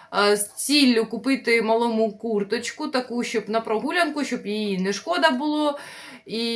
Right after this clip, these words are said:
е, я йому купила дві, але я помилилася з розміром.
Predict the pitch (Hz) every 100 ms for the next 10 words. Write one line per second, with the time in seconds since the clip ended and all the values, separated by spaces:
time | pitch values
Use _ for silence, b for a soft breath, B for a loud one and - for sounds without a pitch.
0 | 226 220 214 208 208 190 151 82 120 202
1 | 202 196 196 196 208 247 247 233 220 254
2 | 240 214 208 269 320 220 214 220 226 208
3 | 214 214 220 214 190 190 196 196 190 175
4 | 214 247 320